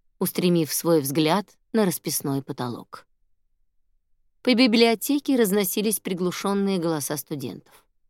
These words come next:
Лучи солнца падали через открытые окна на паркет. Пальцы стучали по клавиатуре в соседнем секторе. Дверь издавала неприятный скрип,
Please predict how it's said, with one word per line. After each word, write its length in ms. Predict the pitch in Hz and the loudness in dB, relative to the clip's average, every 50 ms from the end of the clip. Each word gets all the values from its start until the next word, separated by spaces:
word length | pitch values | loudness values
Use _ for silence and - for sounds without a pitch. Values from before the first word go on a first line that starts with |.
| _ _ _ _ _ _ _ _ _ - | _ _ _ _ _ _ _ _ _ 2
Лучи 320 | 226 247 233 - 302 285 | 2 2 4 4 2 2
солнца 500 | - - 339 330 330 320 294 - - 247 | 2 2 4 4 4 4 2 2 0 0
падали 380 | - 262 269 262 214 233 220 220 | 4 4 4 4 4 2 2 0
через 300 | 190 - 233 202 196 208 | -2 -2 -2 0 2 2
открытые 600 | 220 196 - - 254 233 208 - 220 196 190 - - - | 2 2 0 0 0 0 2 2 2 2 2 0 0 -2
окна 380 | 240 254 - - - 233 214 | -2 -2 -2 -4 -4 -2 0
на 140 | 208 196 185 | 0 0 0
паркет. 480 | 185 175 160 175 - - - 135 135 - _ _ _ _ _ _ _ _ _ _ _ _ _ _ _ _ _ | 0 -2 -4 -4 -6 -8 -8 -8 -8 -10 _ _ _ _ _ _ _ _ _ _ _ _ _ _ _ _ _
Пальцы 420 | - 190 180 165 160 - - 165 | 4 4 4 4 2 -4 -8 -8
стучали 540 | 147 - - - - - 185 175 165 160 160 | -8 -4 -6 -6 -2 0 2 2 4 2 2
по 160 | 151 - 165 | 0 -2 -4
клавиатуре 720 | 147 - 170 160 156 160 156 156 - - 196 226 254 247 226 | -2 0 0 2 2 2 0 0 -2 -2 -2 -2 0 -2 -4
в 60 | 208 | -4
соседнем 600 | - - 180 165 - - 175 175 170 165 165 160 | -4 -4 -4 -2 0 0 0 0 2 0 -2 -2
секторе. 640 | 147 - - 151 135 131 - - - 170 - 170 _ _ _ _ _ _ _ _ _ _ _ _ _ _ _ | -4 -4 -4 -4 -4 -6 -8 -14 -14 -14 -14 -20 _ _ _ _ _ _ _ _ _ _ _ _ _ _ _
Дверь 380 | - 190 190 233 254 285 311 - - | 0 4 4 6 6 4 2 -2 -2
издавала 560 | 269 240 220 220 233 226 226 220 220 214 208 | -4 -2 0 0 0 2 2 2 2 2 2
неприятный 580 | 202 202 185 - 202 202 220 233 233 - 226 208 | 2 0 0 0 0 2 2 0 0 0 -2 -2
скрип, 440 | - - - - 180 175 - - | -2 -4 -2 -2 0 0 -2 -4